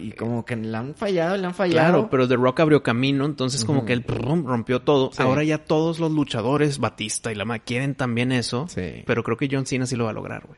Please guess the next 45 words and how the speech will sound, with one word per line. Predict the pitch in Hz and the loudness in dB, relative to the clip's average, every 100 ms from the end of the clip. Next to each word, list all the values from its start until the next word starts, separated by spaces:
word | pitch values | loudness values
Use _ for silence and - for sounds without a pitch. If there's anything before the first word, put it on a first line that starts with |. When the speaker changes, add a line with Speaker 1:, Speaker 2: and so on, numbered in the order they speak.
| _ | _
Speaker 1:
Sí. | - 95 - _ _ _ _ _ _ _ _ _ _ | -8 -6 -8 _ _ _ _ _ _ _ _ _ _
Fíjate, | - 143 143 | -6 -4 0
Batista | 135 123 127 - | 0 0 -4 -6
es | 175 | -2
otro | 160 165 | -2 0
luchador | 160 - 131 127 | -2 0 -2 0
que | 147 - - - - | -4 -6 -20 -20 -6
yo | 127 | -4
creo | - | -2
que | 202 | 0
ya | 131 | 0
la | 107 101 | 0 -4
hizo. | 139 - 117 | -4 -4 -4
Ya | 120 | -4
se | 175 | -4
puede | 165 | -4
decir | 156 | -4
que | 170 | 0
Speaker 2:
Sí, | |
Speaker 1:
ya | 165 | 2
la | 151 | 2
hizo, | 135 - | 0 -2
Speaker 2:
ya, | 101 107 110 | -6 -6 -8
Speaker 1:
¿no? | 120 | -10
Speaker 2:
o | |
sea, | 117 | -12
él, | - | -6
él | 135 | -4
ya | 147 160 | -2 -2
es | 160 | -4
actor, | - 107 65 | -6 -6 -8
güey. | - - _ _ _ | -14 -20 _ _ _
Speaker 1:
Pero | 160 156 | 2 4
nunca | 156 151 165 175 - 190 185 | 0 -2 -2 -4 -4 0 2
es | 156 156 156 - - - _ _ _ _ _ _ _ _ - | 4 4 0 -6 -14 -18 _ _ _ _ _ _ _ _ -6
Speaker 2:
Nunca | 156 156 170 | -4 -2 0
es | - | 0
headliner. | 151 139 107 - - | 0 0 -2 -8 -6
Speaker 1:
nunca | 143 156 165 - 175 151 | -2 0 -2 -2 0 2
es | 139 | 0
el | 151 | -6
principal. | - 139 127 - - | -6 -6 -6 -8 -2
Speaker 2:
No, | 160 | 2
Speaker 1:
Bueno, | 170 170 - | 4 2 0
Speaker 2:
no, | - | -2